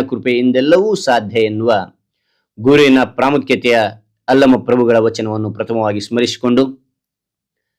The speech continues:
ಗೌರವಾನ್ವಿತ ಅತಿಥಿಗಳೇ, ಪ್ರಿಯ ಪ್ರಾಂಶುಪಾಲರೇ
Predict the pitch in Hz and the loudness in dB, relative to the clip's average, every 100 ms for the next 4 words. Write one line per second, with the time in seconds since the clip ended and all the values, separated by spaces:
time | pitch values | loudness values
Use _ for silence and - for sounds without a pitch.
0 | _ _ _ - 98 143 143 135 123 123 | _ _ _ -6 2 4 4 2 0 0
1 | 120 127 135 - 135 139 151 - _ _ | 0 0 -2 0 2 2 0 -6 _ _
2 | _ _ _ _ _ _ _ _ _ _ | _ _ _ _ _ _ _ _ _ _
3 | - 151 147 135 - 139 147 151 - 156 | 0 2 4 2 -2 -2 0 0 -2 0
4 | 151 151 156 - | 2 2 0 -4